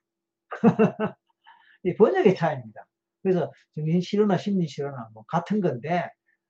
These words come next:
다만 이제, 음, 개신교에서 하나님이라고, 가톨릭에서 하느님이라 하듯이, 예, 병원에서는, 또 정신과 병원에서는 정신치료라 그러고, 어, 일반 심리학에서는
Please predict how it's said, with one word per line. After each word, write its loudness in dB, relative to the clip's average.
다만 2
이제, -12
음, -16
개신교에서 4
하나님이라고, -2
가톨릭에서 4
하느님이라 2
하듯이, -14
예, -14
병원에서는, 2
또 -8
정신과 2
병원에서는 -4
정신치료라 2
그러고, -16
어, -20
일반 -2
심리학에서는 -4